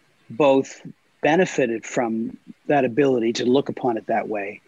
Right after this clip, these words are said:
but also were kind of forced to because of the rough ride you were given when you first got that gig. I mean, I look back and I just think,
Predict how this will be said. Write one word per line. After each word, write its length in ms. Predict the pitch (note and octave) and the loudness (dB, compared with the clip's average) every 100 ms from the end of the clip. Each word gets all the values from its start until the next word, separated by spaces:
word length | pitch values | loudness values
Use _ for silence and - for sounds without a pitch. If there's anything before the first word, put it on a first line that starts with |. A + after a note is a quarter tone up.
| - - - - | -20 -20 -10 -4
but 120 | D3+ | 0
also 600 | C3+ E3 - D#3+ C3+ - - | 2 2 2 4 4 0 0
were 140 | C#3+ | 0
kind 200 | - D#3 | 0 0
of 100 | A#2+ | -2
forced 600 | - - D#3 D#3+ - - | -6 2 2 2 -2 -4
to 240 | - G#2 - _ _ _ _ _ | -4 -6 -8 _ _ _ _ _
because 460 | C3 - D#3+ E3 C#3+ | -4 0 2 2 2
of 200 | C3+ A2 | 0 0
the 120 | A#2+ | -2
rough 600 | A#2 A#2 C#3 E3+ - - | 0 4 4 4 0 0
ride 360 | C#3+ C#3 C3 A#2 | 2 4 2 2
you 140 | C3+ | 2
were 120 | B2 | 2
given 540 | A2+ C#3 A#2+ A2+ G#2+ G#2+ _ _ _ _ _ _ | 2 2 2 -2 -6 -10 _ _ _ _ _ _
when 160 | C3 A#2+ | -2 2
you 100 | C3 | 2
first 320 | - C#3 - | 2 2 2
got 200 | C#3 B2 | -2 0
that 220 | B2+ A2 | 0 -2
gig. 480 | - A#2+ G#2 - - _ E3+ - _ _ - | 0 0 0 -4 -16 _ -20 -20 _ _ -4
I 40 | |
mean, 140 | C3+ C#3+ | 0 4
I 140 | F3+ | 4
look 220 | C#4 - | 4 2
back 380 | - D3+ B2+ G#2+ | 2 2 2 -2
and 160 | - C3+ | -4 0
I 140 | B2+ B2+ | 0 2
just 260 | C#3 - | 0 0
think, 300 | D#3 B2+ - | -2 -2 -6